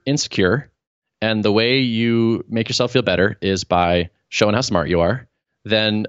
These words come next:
a great way to make yourself feel a little better is to show someone else how you're smarter than they are.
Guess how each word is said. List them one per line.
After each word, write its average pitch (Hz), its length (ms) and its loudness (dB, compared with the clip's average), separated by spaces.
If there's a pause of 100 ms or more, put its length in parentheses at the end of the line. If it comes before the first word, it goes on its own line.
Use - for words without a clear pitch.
a 117 100 -2
great 120 220 2
way 113 200 2
to 117 100 -6
make 104 160 -2
yourself 110 300 -2
feel 113 240 0
a - 20 2
little 127 140 2
better 95 400 -2 (220)
is 104 220 2
to 110 120 -2
show 107 240 0
someone 98 280 0
else 101 400 -2
how 95 180 -2
you're 95 160 2
smarter 85 320 -2
than 85 140 -2
they 69 120 -2
are. - 300 -6